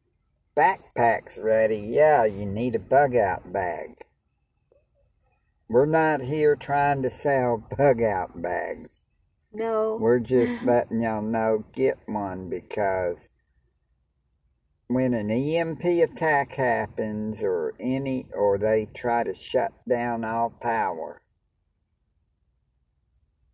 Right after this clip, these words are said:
Speaker 1: we're gonna wind up having to go somewhere, and they're gonna try to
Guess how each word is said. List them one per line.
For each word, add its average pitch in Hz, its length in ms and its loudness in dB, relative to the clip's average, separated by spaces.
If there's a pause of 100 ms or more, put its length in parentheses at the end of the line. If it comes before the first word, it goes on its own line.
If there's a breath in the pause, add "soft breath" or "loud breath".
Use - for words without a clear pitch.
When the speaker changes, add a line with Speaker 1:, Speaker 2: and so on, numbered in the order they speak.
(540)
Speaker 1:
we're 123 180 -4
gonna 127 360 0
wind 123 460 0
up 135 320 2
having 120 500 -2
to 98 160 -4 (160)
go 143 260 6
somewhere, 101 920 -4 (920)
and 113 240 0
they're 135 120 4
gonna 131 400 0
try 139 600 0 (100)
to 98 440 -2